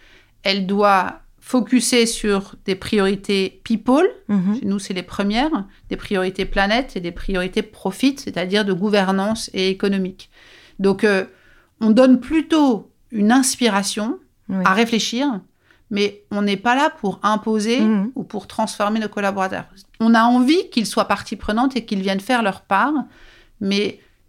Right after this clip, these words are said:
Speaker 1: il faut avoir l'humilité de laisser chacun se transformer
Speaker 2: Ouais.
Speaker 1: à son rythme.
Speaker 2: Mhm.
Speaker 1: Voilà. Ce qui est sûr, en revanche, c'est qu'en tant que collaborateur,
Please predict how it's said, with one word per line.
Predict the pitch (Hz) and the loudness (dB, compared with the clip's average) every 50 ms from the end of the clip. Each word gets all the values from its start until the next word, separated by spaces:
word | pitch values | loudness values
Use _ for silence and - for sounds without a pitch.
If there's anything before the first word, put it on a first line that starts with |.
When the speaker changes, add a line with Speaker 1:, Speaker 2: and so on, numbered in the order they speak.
| _ _ _ _ | _ _ _ _
Speaker 1:
il | 277 | -8
faut | - - 233 | -2 0 2
avoir | 226 233 233 | 4 4 4
l'humilité | 233 240 240 247 254 240 247 226 233 - 262 277 | 4 4 4 4 4 4 2 0 0 -2 -2 0
de | 226 233 | 0 -2
laisser | 220 202 202 202 202 - 208 | -2 -2 -2 -4 -4 -6 -6
chacun | 202 - 226 226 - 247 | -4 -4 -4 -2 -2 -4
se | 247 - | -4 -4
transformer | 233 - - 214 196 - - 208 214 208 | -8 -8 -8 -10 -8 -6 -2 -2 0 0
Speaker 2:
Ouais. | 202 | 0
Speaker 1:
à | 202 | -4
son | 202 - 202 | -4 -6 -8
rythme. | 180 180 175 - - _ 208 | -8 -8 -12 -14 -14 _ -8
Speaker 2:
Mhm. | 202 196 | -6 -6
Speaker 1:
Voilà. | 185 185 185 190 - | -6 -8 -10 -14 -18
Ce | - | -6
qui | - 240 | -4 -2
est | 226 | -2
sûr, | - - 294 294 | -2 -2 0 0
en | 262 233 | 0 0
revanche, | 208 214 208 214 247 285 285 - | 0 -2 -2 0 0 0 0 -2
c'est | 220 | -6
qu'en | - 196 | -6 -6
tant | 190 - 190 196 | -6 -4 -6 -6
que | 190 | -4
collaborateur, | - 240 220 214 214 208 208 196 202 208 - 262 | -4 -2 -2 -2 -2 -2 -4 -4 -4 -2 -2 -2